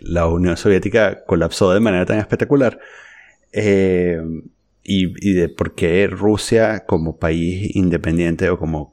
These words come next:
economía capitalista no, no, no terminó de surgir y más bien, eh, ha tomado este atajo de, de ser, ah, o colectivamente ha tomado este atajo de ser, este, la guarida de un supervillano. Y, mm,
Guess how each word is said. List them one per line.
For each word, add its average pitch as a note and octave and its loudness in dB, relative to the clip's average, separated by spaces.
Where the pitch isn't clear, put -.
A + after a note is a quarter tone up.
economía E2 -4
capitalista G2+ -4
no, F2 -2
no, F2 0
no D#2+ -4
terminó G2 2
de F#2+ 0
surgir F#2 0
y F2 -2
más F#2 -2
bien, F#2+ 0
eh, E2 -2
ha F2+ -4
tomado G2 2
este G2 -2
atajo G2 -2
de, D#2+ -4
de D#2 -4
ser, D#2 -6
ah, D#2 -6
o - -6
colectivamente G2 0
ha F2 0
tomado F2 -2
este - -8
atajo F#2+ 0
de F2+ 2
ser, - -4
este, D#2+ -6
la F#2 2
guarida F2 2
de G2+ 2
un A2 0
supervillano. G2 0
Y, A2+ 4
mm, G2+ 0